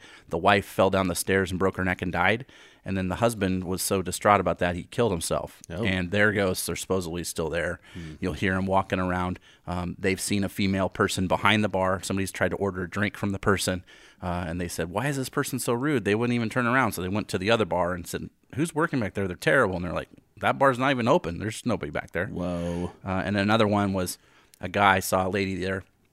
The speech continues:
Speaker 1: and he wanted to buy her a drink. She was sitting at a table by herself, and he
Speaker 2: Mm-hmm.
Speaker 1: bought the drink and walked over to her, and then she was
Speaker 2: And
Speaker 1: just
Speaker 2: then she was gone.
Speaker 1: disappeared, psh, right from
Speaker 2: Oh.
Speaker 1: him. That was it.
Speaker 2: I think if you, if, if you're a hotel, if you're a historic hotel, you have to be haunted.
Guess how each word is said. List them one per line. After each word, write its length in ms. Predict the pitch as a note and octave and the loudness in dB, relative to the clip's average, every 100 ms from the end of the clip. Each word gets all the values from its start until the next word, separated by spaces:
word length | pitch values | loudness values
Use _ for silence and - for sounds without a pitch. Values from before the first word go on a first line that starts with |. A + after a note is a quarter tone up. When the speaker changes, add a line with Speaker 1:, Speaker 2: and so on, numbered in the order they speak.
| - | -10
Speaker 1:
and 120 | G2+ | -6
he 20 | F#2+ | -2
wanted 220 | G2+ F2+ | -2 -2
to 60 | |
buy 160 | F2+ F#2+ | 2 2
her 100 | F2 | 2
a 80 | F2 | -2
drink. 320 | G#2 F#2+ - | -4 -4 -4
She 100 | - | -8
was 100 | F2+ | -6
sitting 200 | - F#2+ | -8 -8
at 80 | E2+ | -8
a 60 | |
table 260 | - F#2 F2+ | -4 -6 -4
by 160 | F2 F#2 | -6 -6
herself, 380 | - - F2 F#2+ | -6 -6 -6 -6
and 60 | |
he 60 | F2+ | -8
Speaker 2:
Mm-hmm. 180 | - E2+ | -10 -8
Speaker 1:
bought 180 | F#2+ G#2 | -6 -6
the 80 | |
drink 300 | F#2 G2 F#2 | -8 -8 -8
and 160 | F2+ F2+ _ _ - - - | -10 -12 _ _ -20 -12 -4
walked 240 | G2 - | -4 -2
over 200 | F#2+ F#2 | -4 -4
to 180 | - F2+ | -4 -4
her, 100 | F2 | -4
and 160 | F2 - - | -8 -12 -16
then 160 | F#2+ E2+ | -12 -12
she 160 | - | -12
was 160 | F2 F2+ | -14 -12
Speaker 2:
And 40 | |
Speaker 1:
just 160 | - A2+ | -8 -6
Speaker 2:
then 120 | F2 | -6
she 140 | - F2 | -6 -4
was 60 | |
gone. 80 | G2+ | -2
Speaker 1:
disappeared, 440 | E2+ G2+ F#2 E2+ - - | -2 0 0 -2 -6 -6
psh, 120 | - _ - - | -6 _ -20 -12
right 120 | F#2 D#2 | -10 -4
from 240 | F2+ E2 | -4 -4
Speaker 2:
Oh. 20 | |
Speaker 1:
him. 240 | E2+ E2 D#2 - | -6 -10 -12 -10
That 120 | - | -10
was 120 | F2+ | -10
it. 100 | G#2 - - | -12 -16 -6
Speaker 2:
I 80 | C#3 | 0
think 180 | A3+ C#4 | 2 2
if 80 | D#3 | 4
you, 180 | A2+ - | 4 4
if, 160 | B2 - | 2 2
if 220 | A#2+ - | 0 4
you're 180 | C3+ C#3+ | 6 8
a 140 | A#2+ | 6
hotel, 720 | A2+ A#2+ A2 - E2+ D2+ D#2 - - | 6 4 4 0 -2 -2 -8 -14 -12
if 140 | - C3+ | -2 4
you're 120 | B2 | 4
a 60 | G#2+ | 6
historic 580 | B2+ - - D3 C3 | 4 4 6 6 6
hotel, 520 | - A2 - F#2 F#2 - - - | 6 4 4 4 4 2 -8 2
you 140 | A2 | 2
have 340 | F#2+ A#2 G2+ - | 4 4 2 0
to 80 | F2 | -6
be 120 | E2+ | -6
haunted. 500 | D#2+ D2+ - - | -6 -8 -8 -14